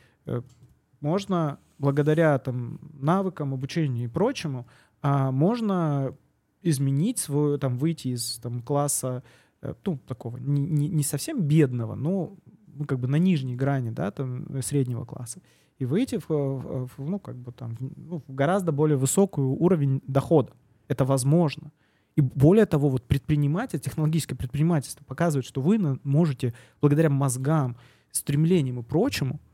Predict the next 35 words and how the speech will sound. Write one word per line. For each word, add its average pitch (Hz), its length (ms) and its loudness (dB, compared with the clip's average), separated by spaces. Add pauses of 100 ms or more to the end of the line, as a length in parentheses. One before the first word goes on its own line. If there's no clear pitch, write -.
(160)
вы 139 60 6
можете 160 220 4
стать - 280 -4
элитой, 131 440 -4 (280)
технологической 147 840 -2
элитой. 131 340 -8 (340)
И, 151 560 6 (100)
м, 151 220 0 (360)
пробле-, 165 400 6
ну, 180 200 4
как 143 140 -6
бы, 139 120 -2 (260)
и 165 80 6
мир 247 200 6
сейчас 170 360 0
движется 156 360 2
в - 60 -8
ту 196 160 -2
сторону, 247 640 -2 (640)
когда 175 240 4
без 151 160 2
технологий 156 560 0
никуда. 139 540 -4 (440)
И 156 60 4
если 208 240 4
последние 175 800 0
десять 160 400 0
лет, 185 160 2
там, 127 140 -2
с 123 60 -4
две 143 100 -4
тысячи 165 280 -2
десятого 151 560 0
года, 156 380 0
да, 208 220 -4